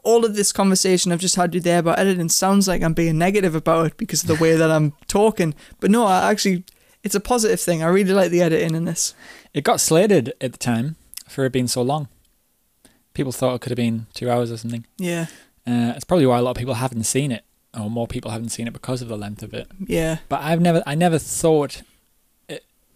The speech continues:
Speaker 2: when I was watching it, it never felt long.
Speaker 1: You never looked at your watch?
Speaker 2: No.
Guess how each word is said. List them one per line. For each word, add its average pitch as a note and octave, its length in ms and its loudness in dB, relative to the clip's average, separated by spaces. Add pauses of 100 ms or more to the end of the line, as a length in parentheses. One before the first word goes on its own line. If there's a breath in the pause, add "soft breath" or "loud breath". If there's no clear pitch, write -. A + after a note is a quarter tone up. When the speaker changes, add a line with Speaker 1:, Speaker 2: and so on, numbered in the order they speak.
Speaker 2:
when D#3 160 0
I D3+ 40 4
was C3 100 2
watching C#3 280 0
it, B2 140 -6
it C3 80 -10
never C3 300 -2
felt - 360 -2
long. G#2 340 -10
Speaker 1:
You F#3+ 120 2
never F3+ 180 4
looked F3+ 240 0
at - 60 -8
your F3 100 2
watch? D#3+ 380 0
Speaker 2:
No. B2+ 340 0